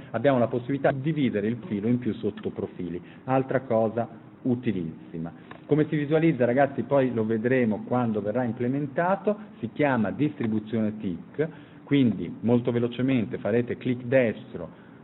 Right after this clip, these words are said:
parametri e scegliete qua candele, minga candele,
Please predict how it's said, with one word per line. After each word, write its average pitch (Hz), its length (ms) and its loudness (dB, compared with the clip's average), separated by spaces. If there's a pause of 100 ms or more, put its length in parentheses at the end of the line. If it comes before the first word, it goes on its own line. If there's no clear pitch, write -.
(220)
parametri 123 880 2
e 117 80 -2
scegliete 143 680 0
qua 120 260 2
candele, 110 440 2
minga 120 300 0
candele, 175 520 0